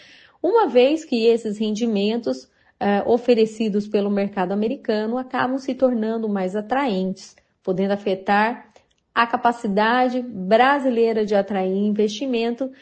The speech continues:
especialmente em setores de crescimento como infraestrutura e tecnologia.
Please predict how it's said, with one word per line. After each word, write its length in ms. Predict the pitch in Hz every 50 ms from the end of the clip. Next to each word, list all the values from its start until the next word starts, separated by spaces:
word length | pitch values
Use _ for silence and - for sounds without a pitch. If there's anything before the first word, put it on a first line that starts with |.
| - - - - -
especialmente 800 | 269 302 320 311 - - 302 294 - 277 269 240 233 240 220 240
em 60 | 240
setores 680 | 233 - 254 247 247 - 208 196 196 202 202 196 208 196
de 100 | 214 202
crescimento 640 | 208 214 196 202 202 - 247 233 208 202 214 208 208
como 260 | - - 208 208 208
infraestrutura 920 | 208 208 208 208 - 196 202 208 - - 202 196 190 196 - 208 214 214 214
e 60 | 214
tecnologia. 880 | 208 214 208 202 208 214 208 214 233 247 247 220 175 156 170 175 175